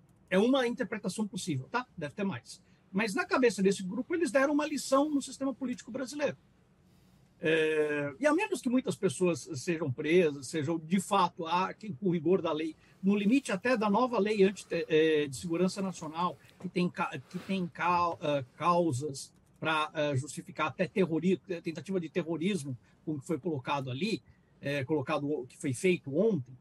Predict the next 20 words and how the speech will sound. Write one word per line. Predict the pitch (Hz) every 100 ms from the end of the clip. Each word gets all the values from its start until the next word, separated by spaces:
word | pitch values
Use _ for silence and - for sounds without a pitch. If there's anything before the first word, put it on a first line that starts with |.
| _ _ _ -
é, | 147 147 143 139 135 127 123 170
esses | 269 - 285
grupos | 247 262 254
vão | 294
continuar | 294 277 - 262 226 220 - _ _ _
a | 214 220
atuar. | - 311 285 120 _ - _ _ -
É, | 180 185
e, | 196
Fábio, | 302 226
de | 196
onde | 285 294
você |
tira | - 302 196
isso? | 180
Da | -
bola | 185 170
de | -
cristal? | 175 - 277 170 -
Não. | 233 240 139